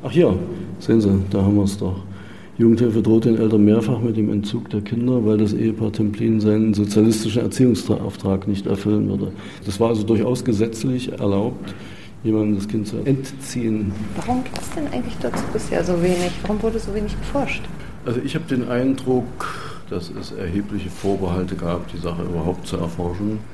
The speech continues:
Speaker 1: Weil einmal von westlicher Sicht aus ist es natürlich so, dass... Äh, eine Adoption eine, eine endgültige Sache ist und es gibt ja da ein Nachforschungsverbot regelrecht,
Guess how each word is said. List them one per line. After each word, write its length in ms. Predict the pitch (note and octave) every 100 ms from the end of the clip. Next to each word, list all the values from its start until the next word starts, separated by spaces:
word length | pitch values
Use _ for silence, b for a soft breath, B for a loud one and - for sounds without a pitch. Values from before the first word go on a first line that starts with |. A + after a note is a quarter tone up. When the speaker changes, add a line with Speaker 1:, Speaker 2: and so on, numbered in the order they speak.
| B B B B -
Speaker 1:
Weil 840 | F2 F2 E2+ G2+ G#2+ A2+ A#2 A#2+ G#2+
einmal 320 | G#2+ A2+ G#2+
von 200 | A2 F#2+
westlicher 480 | C#3 - C3 A2+ A2
Sicht 400 | G2 A2 - G#2+
aus 800 | G#2 G#2+ A#2+ A#2+ - - - -
ist 140 | G#2+ G#2
es 140 | F#2
natürlich 500 | G#2 G2 G#2 G2+ G2+
so, 420 | - G2 G2+ G#2
dass... 440 | G2+ F#2 - - F#2+
Äh, 480 | F#2 F2+ F2+ F#2 F2 B B B B B B -
eine 100 | F#2
Adoption 1120 | F#2 F2+ - - G2 G2 A2 A#2 A2+ A2+ G#2
eine, 380 | G2+ F#2+ F#2+ F#2
eine 400 | F#2+ F#2 F2+ F2+
endgültige 600 | A#2 - G#2 F#2+ F#2 F#2
Sache 260 | F#2 F2+
ist 240 | G#2 G#2 -
und 420 | G#2 F#2+ F#2+ -
es 240 | G#2 F2+
gibt 160 | - G2+
ja 80 | G2
da 140 | F#2
ein 80 | F2
Nachforschungsverbot 1300 | F2 F2 - G#2 G2+ F#2+ - F#2+ E2+ F#2 A#2 B2+ -
regelrecht, 720 | A2 A#2 G#2+ A#2+ A#2+ - -